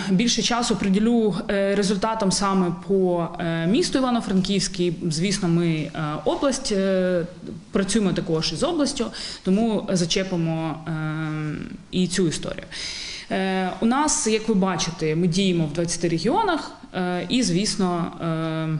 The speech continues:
е, маємо, е, по, е, країні ось такі результати, це результати по країні, да, тобто загалом в двадцяти регіонах, е, тобто у нас діє багато проєктів.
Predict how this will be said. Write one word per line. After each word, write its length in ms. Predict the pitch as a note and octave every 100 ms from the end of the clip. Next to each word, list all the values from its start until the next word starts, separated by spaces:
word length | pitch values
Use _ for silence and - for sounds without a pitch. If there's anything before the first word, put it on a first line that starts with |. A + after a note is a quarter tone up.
| - - - - - - - -
е, 40 | G#3
маємо, 680 | G3+ G3 F3 E3 D#3 D#3+ -
е, 500 | E3+ E3 E3 D#3+ D#3 - - -
по, 440 | G3+ F3+ D#3+ - -
е, 360 | E3+ D#3+ E3 E3
країні 680 | G3+ F#3+ A#3 G3+ E3+ F#3 -
ось 160 | G#3 G#3
такі 540 | - - A3+ G3 - - - -
результати, 640 | F#3+ F#3+ F#3+ G3 E3 - -
це 160 | - F3+
результати 520 | F3+ F#3 F#3 D#3+ D#3
по 120 | - G#3
країні, 600 | F#3+ E3+ C#3+ C3 A#3+ G#4
да, 220 | G#3+ G#3
тобто 400 | A#3 F3 D3+ C#3+ - - - -
загалом 440 | E3+ F3+ G3 G3 F3
в 60 |
двадцяти 400 | D#3 F3+ F#3 F#3
регіонах, 720 | F#3 E3+ F3+ E3+ D#3+ D3 D#3 -
е, 240 | E3+ D#3+ D#3+
тобто 200 | D#3+ E3+
у 20 |
нас 240 | E3 F3
діє 320 | E3 F#3+ E3+ D3
багато 440 | E3 F3 E3+ D#3
проєктів. 600 | - D3+ C#3+ C#3 -